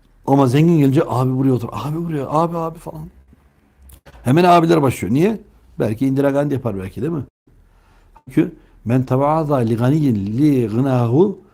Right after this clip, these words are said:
sülüsa, sülüsa dinihi. Kim dininden do-, şey, zenginliğinden dolayı kim bir zengine malın mülkünden dolayı eğer tevazu gösterirse, ona tevazu ehli olursa dininin üçte ikisini Resulullah sallallahu aleyhi ve sellem.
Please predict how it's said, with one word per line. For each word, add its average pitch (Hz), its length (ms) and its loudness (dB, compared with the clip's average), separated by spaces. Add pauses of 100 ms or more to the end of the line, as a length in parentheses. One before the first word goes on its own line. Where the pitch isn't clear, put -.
(380)
sülüsa, 127 680 2
sülüsa 120 500 -4
dinihi. 92 440 -4 (480)
Kim 156 340 0
dininden 147 600 2
do-, 123 220 -2
şey, 117 260 0 (500)
zenginliğinden 139 720 2
dolayı 131 340 2
kim 156 220 -2
bir 131 100 4
zengine 120 560 2 (500)
malın 131 320 2
mülkünden 127 540 0
dolayı 120 240 0
eğer 123 360 -2
tevazu 123 500 0
gösterirse, 127 520 -4 (580)
ona 131 260 -2
tevazu 127 460 2
ehli 127 200 0
olursa 165 520 -2 (340)
dininin 127 720 0
üçte - 320 -8
ikisini 120 400 -4
Resulullah 95 260 -14
sallallahu 92 300 -14
aleyhi 90 180 -14
ve 135 40 -8
sellem. - 180 -12